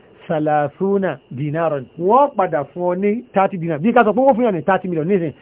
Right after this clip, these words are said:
àbí thirty thousand. Ah, ní ìdáwà kọ́rí lé. Kò tí ì lo, ìyẹn tó fẹ́ẹ̀ tọ́gbọ̀n ìṣẹ́jú bọ̀ òdélé. Ní ẹ bá ní láti sàn wá gbé kí ni owó ìfún, nígbà tí ó kà déédéé thirty thousand àbí thirty million náà lọ bá ń bẹ̀. Ah! Wọ́n ní ẹwà, ń wọ́n lọ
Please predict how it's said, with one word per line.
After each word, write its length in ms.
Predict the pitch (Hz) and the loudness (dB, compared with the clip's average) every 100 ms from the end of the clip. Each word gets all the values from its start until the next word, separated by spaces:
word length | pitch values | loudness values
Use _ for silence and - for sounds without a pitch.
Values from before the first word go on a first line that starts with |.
| - | -6
àbí 160 | 160 | -2
thirty 200 | 151 202 | 2 2
thousand. 360 | 190 180 156 139 - | 2 2 2 -4 -10
Ah, 140 | - - 151 - | -20 -16 -16 -12
ní 120 | 160 | -10
ìdáwà 240 | 156 - 165 | -8 -4 -4
kọ́rí 200 | 160 165 | -2 -2
lé. 120 | 180 180 - - - - | -2 -4 -8 -20 -18 4
Kò 100 | 262 254 254 240 | 10 12 10 8
tí 80 | 339 | 8
ì 220 | 330 247 | 8 6
lo, 440 | 208 240 240 240 240 _ _ - | 6 8 10 8 4 _ _ -4
ìyẹn 160 | 233 254 | 0 6
tó 80 | 311 | 8
fẹ́ẹ̀ 140 | 294 | 8
tọ́gbọ̀n 260 | 214 254 269 | 6 4 4
ìṣẹ́jú 160 | 208 226 | 2 4
bọ̀ 100 | 233 | 6
òdélé. 260 | 185 208 220 240 _ _ - 190 | 8 6 6 0 _ _ -10 0
Ní 80 | 208 | 4
ẹ 40 | |
bá 140 | 208 208 | 6 6
ní 280 | 208 208 | 4 2
láti 180 | 202 208 | 0 -2
sàn 100 | 208 175 | -2 0
wá 120 | 175 | 0
gbé 360 | 175 196 196 190 - _ _ _ - | 4 4 4 0 -12 _ _ _ -4
kí 80 | 196 | 2
ni 60 | |
owó 140 | 208 214 | 4 4
ìfún, 140 | 175 | 0
nígbà 200 | 254 269 | 0 0
tí 100 | 143 | 2
ó 80 | 208 | 0
kà 180 | 220 160 - _ - | 0 -8 -12 _ -10
déédéé 800 | 143 214 214 208 170 202 180 175 - _ _ - | -2 0 2 0 0 4 4 2 -12 _ _ -8
thirty 320 | 214 208 208 202 | -2 -2 -4 -4
thousand 280 | 170 151 143 | -4 -4 -6
àbí 120 | 135 | -2
thirty 160 | 196 | -2
million 180 | 180 156 175 | -2 -6 -2
náà 100 | 220 | -2
lọ 80 | 156 | 0
bá 140 | 160 | 0
ń 80 | 170 | -2
bẹ̀. 100 | 147 - | -6 -4
Ah! 200 | 202 214 147 _ _ _ - _ - - _ _ - | 2 2 0 _ _ _ -20 _ -20 -20 _ _ -10
Wọ́n 80 | 175 | -6
ní 60 | |
ẹwà, 140 | 165 139 - - | -6 -8 -14 -10
ń 40 | 208 | -6
wọ́n 120 | 220 | -4
lọ 100 | 175 | -2